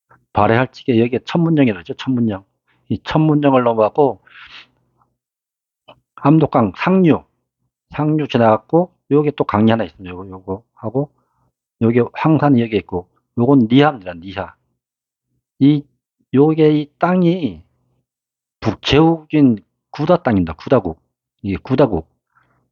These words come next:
이게 추모경에 구다국에는 황산이 있고, 황산, 그다음에 마산이 있고, 평산이 있고, 니하가 있다. 니하.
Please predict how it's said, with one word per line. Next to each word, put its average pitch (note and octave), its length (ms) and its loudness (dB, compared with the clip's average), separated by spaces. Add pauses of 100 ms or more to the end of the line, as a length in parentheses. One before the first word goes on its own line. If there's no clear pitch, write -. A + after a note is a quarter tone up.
(140)
이게 C3 160 0 (100)
추모경에 D3 840 2
구다국에는 C#3+ 960 0 (1200)
황산이 E3+ 580 2
있고, G#2 460 -2
황산, B2+ 600 -2 (240)
그다음에 C3+ 360 0 (560)
마산이 C3 560 2
있고, F3 380 -4 (120)
평산이 D#3 540 0
있고, F3 400 -2 (160)
니하가 D#3 400 4
있다. F2+ 280 -4 (240)
니하. G2 360 -2